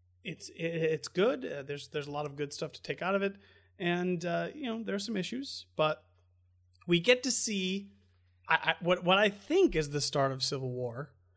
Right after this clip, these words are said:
which is when, uh, Iron Man uses, uh, Captain America's shield basically as a, a, as a prop. He uses it to <laughs> hold something, uh, hold a piece of tubing up uh, and, and that's kind of what really sets Captain Rogers off, so.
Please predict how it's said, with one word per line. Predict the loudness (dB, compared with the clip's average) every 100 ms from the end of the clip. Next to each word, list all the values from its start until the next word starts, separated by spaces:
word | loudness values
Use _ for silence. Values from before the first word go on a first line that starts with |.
| _ _ -4
which | -2 0
is | 0 0
when, | 0 2 2 0
uh, | -2 -2 -2 0
Iron | 0 2
Man | 2 0 0
uses, | -2 0 -2 -4 -10 -18 -4
uh, | -2 -2
Captain | 2 2 2
America's | 0 0 -2 -2
shield | 0 4 2 0 -8 -20 -20 _ _ 0
basically | 2 2 2
as | 2 2
a, |
a, | 4 4 4 0 4
as | 2 2
a |
prop. | 0 0 0 -4 -16 -18 -20 -14 2
He |
uses | 6 6 6 4
it | 2
to | 2 2 4
<laughs> |
hold | 10 12 10
something, | 6 4 4 2 2
uh, | 0
hold | 8 10 10 8
a | 2
piece | 2 4
of | 2
tubing | 2 4 6 6
up | 2 0 -14 -20 -20 _ _
uh, | 0 0 0
and, | -2 -4
and | -4 -4 -2 -4 -2
that's | -4 -4
kind | 0 0
of | 0
what | -2 2
really | 8 8 8
sets | 0 -2 -2 -4 -6 -4
Captain | -4 -4 -6 -6
Rogers | -6 -8 -10
off, | -12 -18 -18
so. | -18